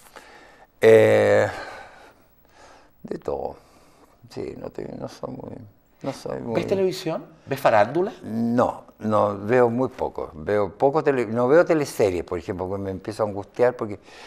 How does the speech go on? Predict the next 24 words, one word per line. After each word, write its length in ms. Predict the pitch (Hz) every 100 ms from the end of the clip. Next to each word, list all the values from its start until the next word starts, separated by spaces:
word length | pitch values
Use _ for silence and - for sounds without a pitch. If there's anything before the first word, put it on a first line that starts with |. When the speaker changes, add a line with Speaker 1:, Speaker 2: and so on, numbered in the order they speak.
| - - -
Speaker 2:
La 60 |
encuentras 300 | 101 120 107
muy 100 | 104
mala. 300 | 98 - 117
Speaker 1:
No, 260 | 117 135 123
empiezo, 420 | 110 127 - 113
no, 400 | 135 185 220 139
empiezo 500 | 123 - 147 - 147
a... 340 | 127 117 98 98
a, 40 |
me, 360 | 104 107 107 110
me 120 | 110
da 120 | 113 107
rabia 300 | 127 143 139
no 80 |
estar 540 | 135 - 160 185 - - _ - - - -
Y 40 | -
como 240 | 110 113
me 100 | 120
da 140 | 123
rabia 260 | 123 135 151
no 100 | 147
estar 360 | 139 - 151 160
yo, 320 | 156 160